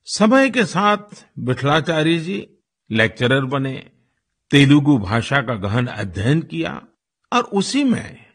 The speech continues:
कई सारी रचनाओं का सृजन भी किया। छह सात साल पहले वो एक बार फिर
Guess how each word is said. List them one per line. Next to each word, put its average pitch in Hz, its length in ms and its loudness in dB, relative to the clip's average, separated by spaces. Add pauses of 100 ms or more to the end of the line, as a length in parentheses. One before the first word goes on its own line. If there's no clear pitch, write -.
(440)
कई 156 300 6
सारी 123 440 -2
रचनाओं 117 480 -4
का 202 140 -8
सृजन 127 480 2
भी 269 140 0
किया। - 420 -12 (720)
छह 240 260 2
सात 185 380 -2
साल 156 320 2
पहले 147 680 -4 (800)
वो 120 100 2
एक 123 220 2
बार 120 140 -2
फिर 214 460 -4